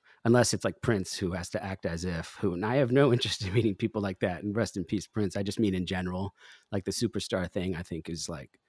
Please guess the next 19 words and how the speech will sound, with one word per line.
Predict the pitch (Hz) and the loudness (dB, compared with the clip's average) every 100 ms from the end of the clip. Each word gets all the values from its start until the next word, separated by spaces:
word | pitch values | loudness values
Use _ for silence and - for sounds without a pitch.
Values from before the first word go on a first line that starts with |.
| _ _ _ - | _ _ _ -12
I | 73 | -8
don't | 76 | -6
know, | 69 | -6
I | 73 | -8
think, | - 80 - - _ _ | -10 -12 -12 -20 _ _
well, | 156 143 - - | 6 6 4 2
I'm | 131 | 4
not | 123 - | 4 0
the | 92 | -2
target, | 107 107 107 | 0 2 0
first | - 104 - | 0 -2 0
of | 107 | 2
all, | 117 120 113 - | 4 2 0 -2
but | 95 - | -2 -2
it | 90 | -6
doesn't | 90 85 85 | -6 -6 -8
appeal | - 92 87 | -4 -4 -4
to | |
me. | 87 87 90 | -6 -6 -8